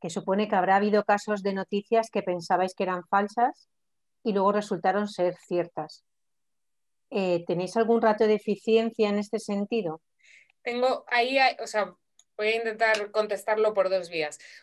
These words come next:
Speaker 2: Por un lado, nosotros lo que tenemos es una metodología a la hora de verificar y entonces, em, o sea, nos equivocamos y ahora te voy a demostrar que nos equivocamos y además somos muy transparentes cuando lo hacemos. Pero nos equivocamos poco,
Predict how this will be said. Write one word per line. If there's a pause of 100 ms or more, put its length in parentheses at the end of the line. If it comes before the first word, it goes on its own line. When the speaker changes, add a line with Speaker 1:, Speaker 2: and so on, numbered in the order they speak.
Speaker 2:
Por
un
lado,
nosotros
lo
que
tenemos
es
una
metodología
a
la
hora
de
verificar
y
entonces, (580)
em, (240)
o
sea,
nos
equivocamos
y
ahora
te
voy
a
demostrar
que
nos
equivocamos
y
además
somos
muy
transparentes
cuando
lo
hacemos. (540)
Pero
nos
equivocamos
poco,